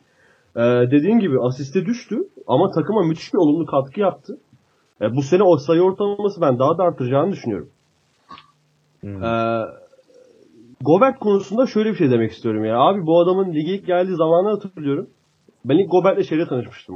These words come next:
Speaker 1: Bu iki bin on üç Avrupa Şampiyonası esnasında. Ee, yazın bir Türkiye-Fransa maçı vardı o şampiyonada.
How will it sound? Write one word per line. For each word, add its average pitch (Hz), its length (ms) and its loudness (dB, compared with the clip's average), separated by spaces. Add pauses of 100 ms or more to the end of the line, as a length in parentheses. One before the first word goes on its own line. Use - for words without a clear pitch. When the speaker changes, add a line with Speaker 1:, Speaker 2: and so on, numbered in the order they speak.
(140)
Speaker 1:
Bu 127 520 -4
iki 131 240 -6
bin 135 40 0
on 156 80 4
üç 147 140 2
Avrupa 139 300 2
Şampiyonası 123 520 -2
esnasında. 101 640 -6 (760)
Ee, 107 80 -2 (400)
yazın 175 720 0 (480)
bir 127 160 -10
Türkiye-Fransa 180 680 2
maçı 135 240 -2
vardı 120 180 0
o 117 80 -2
şampiyonada. 120 680 -4